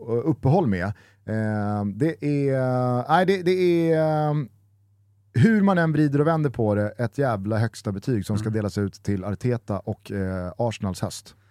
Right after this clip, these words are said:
Speaker 2: Verkligen. Otroligt bra. Hörru, nu vill man bara stänga ner.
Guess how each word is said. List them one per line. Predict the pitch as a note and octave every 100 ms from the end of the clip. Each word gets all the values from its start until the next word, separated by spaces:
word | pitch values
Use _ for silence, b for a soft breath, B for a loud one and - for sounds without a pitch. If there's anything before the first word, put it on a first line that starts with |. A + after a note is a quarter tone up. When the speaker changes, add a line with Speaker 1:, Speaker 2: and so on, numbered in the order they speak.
| _ _
Speaker 2:
Verkligen. | D#3+ C#3+ A#2+ C#3 G#2+ - -
Otroligt | D3+ F3+ E3+ C3+
bra. | B2+ A#2+ b b _
Hörru, | A3 A3 A3+
nu | G#3+
vill | A3+
man | G#3+ G#3+
bara | G#3 G3 F#3
stänga | F3 F#3+ F3+
ner. | F3+ B2 G#2